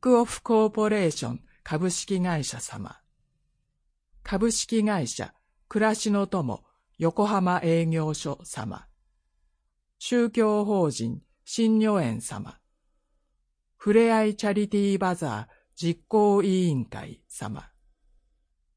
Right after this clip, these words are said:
元町小二千二十旅立ちの会様。東温商事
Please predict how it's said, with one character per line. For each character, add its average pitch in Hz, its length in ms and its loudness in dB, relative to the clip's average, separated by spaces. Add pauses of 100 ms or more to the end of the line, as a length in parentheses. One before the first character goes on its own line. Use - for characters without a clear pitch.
(180)
元 180 260 2
町 214 240 2
小 185 480 -2 (460)
二 185 120 2
千 208 380 2
二 185 160 2
十 147 480 -6
旅 180 280 0
立 185 160 2
ち 185 160 -2
の 170 180 0
会 143 480 -8
様。 104 400 -10 (1200)
東 233 120 4
温 226 420 6
商 202 320 0
事 - 320 -10